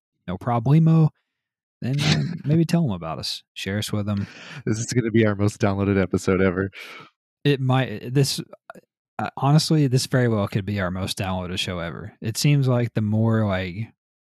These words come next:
Speaker 1: <laughs> the more, like, I don't know, uh, like, caveman, pre-, pre-, prehistoric, like, r-,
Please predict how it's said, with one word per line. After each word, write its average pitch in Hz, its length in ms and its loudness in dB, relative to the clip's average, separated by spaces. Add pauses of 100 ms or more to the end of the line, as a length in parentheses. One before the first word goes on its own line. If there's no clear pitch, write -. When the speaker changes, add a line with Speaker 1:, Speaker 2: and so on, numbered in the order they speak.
(160)
Speaker 1:
<laughs> - 400 -6
the 170 80 8 (120)
more, 131 220 0
like, 101 400 -6
I 104 120 -4
don't 92 140 -2
know, 85 300 -6 (680)
uh, - 160 -18
like, - 180 -16
caveman, 120 800 0
pre-, - 140 -8 (200)
pre-, 135 320 0 (340)
prehistoric, 117 840 0
like, 92 200 -8
r-, 101 100 -12